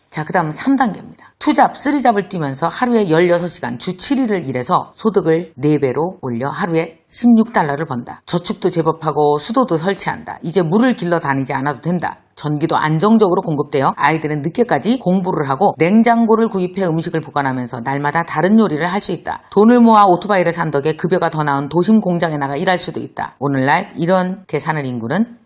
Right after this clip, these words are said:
이십억이다. 자, 사 단계, 사 단계. 이제 하루에 삼십이 달러를 번다.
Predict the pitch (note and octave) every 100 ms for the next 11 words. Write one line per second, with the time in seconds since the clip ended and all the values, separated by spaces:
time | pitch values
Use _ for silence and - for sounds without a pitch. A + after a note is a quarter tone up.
0 | _ - D#3 - - - - - _ _
1 | - - - D4 D4+ G#3+ C#3 D3 G#3 F3
2 | C3+ C#3 - G#3+ G#3+ C4+ C4+ A#3 C4 D4
3 | C#4+ C4 G3 F#3+ - D#3+ C#3 C3 B2+ B2
4 | - C#3+ B2 -